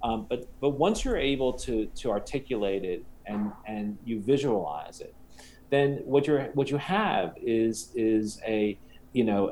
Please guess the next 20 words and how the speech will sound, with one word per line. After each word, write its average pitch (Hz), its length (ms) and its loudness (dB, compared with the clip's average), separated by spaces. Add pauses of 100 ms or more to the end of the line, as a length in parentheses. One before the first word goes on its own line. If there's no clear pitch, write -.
a, 104 440 2
an 113 80 0
ability 127 640 6
to - 120 -12
connect 131 460 0
people, 101 460 2 (260)
you 110 140 0
know, 101 80 -2
on 107 100 4
a 113 40 6
regular 127 500 8
basis 101 540 2
to 101 280 -2
the 101 80 2
work. 107 240 4
We 113 80 0
talked 143 240 2
about 117 180 4
socialization 110 1040 2
earlier, 95 440 0